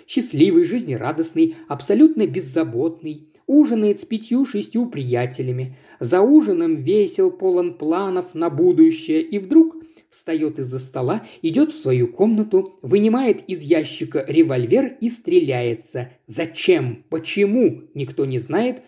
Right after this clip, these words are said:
и не узнает уже никогда". "Ну, сэр Ричард", с улыбкой возразил мистер Кин, "так уж и никогда". Конуэй недоумённо уставился на него. "Простите, не понял. Что вы хотите этим сказать?"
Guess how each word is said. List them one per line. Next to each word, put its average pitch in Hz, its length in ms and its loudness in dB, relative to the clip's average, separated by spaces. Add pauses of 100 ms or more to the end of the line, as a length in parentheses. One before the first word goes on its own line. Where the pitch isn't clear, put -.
(240)
и 160 100 -4
не 147 140 -2
узнает 139 720 -2
уже 131 340 -2
никогда". 120 720 -6 (760)
"Ну, 302 380 6
сэр 165 320 -2
Ричард", 139 480 -8
с - 80 -6
улыбкой 160 460 2
возразил 139 440 -6
мистер 131 300 -10
Кин, 131 480 -6 (260)
"так 269 260 -2
уж 240 200 0
и 208 60 2
никогда". 165 720 -2 (380)
Конуэй 175 520 2
недоумённо 135 800 2
уставился 131 760 -8
на 170 100 0
него. 143 460 0 (300)
"Простите, 147 760 -4
не 139 160 -2
понял. 131 560 0 (220)
Что - 200 4
вы 285 100 4
хотите 233 440 -4
этим 208 400 -4
сказать?" 143 800 -10